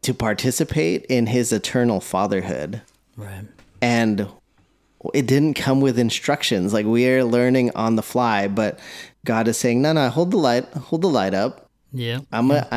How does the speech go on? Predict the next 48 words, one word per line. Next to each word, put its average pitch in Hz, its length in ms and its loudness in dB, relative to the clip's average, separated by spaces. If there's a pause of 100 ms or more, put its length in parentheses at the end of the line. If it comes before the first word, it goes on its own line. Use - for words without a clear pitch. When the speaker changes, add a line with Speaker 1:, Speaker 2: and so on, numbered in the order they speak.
(140)
Speaker 1:
I, 120 60 -2
I'm 127 80 0
gonna 156 180 0
do 127 240 0
this. 117 300 -2
I'm 110 120 -2
gonna 135 140 -2
show 131 240 0
you 123 160 0
the 175 120 0
way." 101 400 -2 (520)
And 98 280 -2
you 107 120 2
don't 123 220 2
really 147 380 2
understand 135 640 2
all 104 320 0
the 131 180 2
inner 131 220 0
workings, 107 600 -2
but 107 240 -2
I 110 80 -4
think 127 440 -4
part 120 260 -2
of 127 140 0
it 131 100 0
is 120 260 0
like, 92 360 -4 (100)
"Oh, 113 640 -2
I 139 120 -8
remember, 202 520 -2
I 165 80 -6
remember 196 380 -2
doing 180 260 2
that," 104 260 -2
right? 117 200 2
Like, 110 240 -2 (100)
Speaker 2:
Yeah. 127 300 -4
Speaker 1:
I 175 60 0
remember 117 300 2
when 110 200 0
my 101 100 0
dad 98 320 0
invited 98 540 0
me 107 240 0
to - 180 -8
do, 107 400 -2
invited 113 680 2